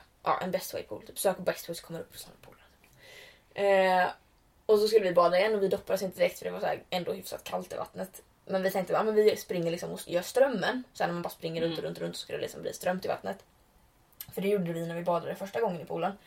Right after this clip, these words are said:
Speaker 1: Och så bara, men vi gör det igen, liksom, för det är kul. Och så får vi se, så här, antingen bara hoppar vi i vattnet när vi har sprungit jättelänge och blir, liksom, trötta av att springa. Eller så, liksom, bara ramlar vi i och så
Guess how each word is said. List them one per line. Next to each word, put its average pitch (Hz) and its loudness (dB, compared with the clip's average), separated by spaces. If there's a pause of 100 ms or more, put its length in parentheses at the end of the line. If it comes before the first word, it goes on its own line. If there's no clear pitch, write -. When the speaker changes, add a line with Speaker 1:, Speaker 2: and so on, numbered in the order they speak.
(200)
Speaker 1:
Och - -20
så - -20
bara, 175 -2
men 208 -2
vi 233 4
gör 185 10
det 147 2
igen, 147 -4
liksom, - -10
för - -14
det - -8
är - -10
kul. 170 -4
Och 185 -2
så 196 -4
får 202 4
vi 208 6
se, 180 -4
så - -8
här, - 0
antingen 202 -2
bara 226 0
hoppar 190 -2
vi 175 2
i 180 2
vattnet 185 -2
när 92 -8
vi 92 -6
har 92 -6
sprungit 90 -8
jättelänge 92 -8
och - -16
blir, 90 -10
liksom, - -12
trötta - -10
av - -6
att - -6
springa. 208 -6 (400)
Eller 175 10
så, 175 -2
liksom, 175 -4
bara 165 -2
ramlar 165 -2
vi 214 6
i - -4
och - -8
så - -6